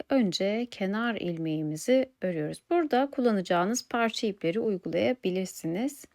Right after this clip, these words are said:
Şimdi model iki ilmek üzerine kuruluyordu. Birinci ilmeğimizin içinden düz örgü alarak üç tane ilmek yapıyoruz. Bakın bir çıkarttım, ikincisini doladım, üçüncüsünü tekrar aynı ilmeğe batarak oluşturdum.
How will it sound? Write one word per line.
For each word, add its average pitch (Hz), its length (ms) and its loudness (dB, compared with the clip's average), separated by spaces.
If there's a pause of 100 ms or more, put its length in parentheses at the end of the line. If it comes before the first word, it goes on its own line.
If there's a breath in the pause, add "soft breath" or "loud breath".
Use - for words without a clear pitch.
(800 loud breath)
Şimdi 330 300 4
model 320 420 6
iki 294 260 2
ilmek 226 300 4
üzerine 185 380 2
kuruluyordu. 190 840 0 (360 soft breath)
Birinci 285 380 4
ilmeğimizin 226 840 4
içinden 208 920 0 (100)
düz 285 220 0
örgü 175 380 4 (180)
alarak 240 500 2 (220)
üç 311 260 -2
tane 202 380 -2
ilmek 190 360 0
yapıyoruz. 165 400 -4
Bakın 180 300 -4
bir 240 140 0
çıkarttım, 202 920 -4
ikincisini 160 760 -4
doladım, 220 640 0 (160)
üçüncüsünü 202 720 -4
tekrar 180 480 -4
aynı 196 380 -2 (680)
ilmeğe 190 440 0
batarak 247 680 -2
oluşturdum. 160 720 -6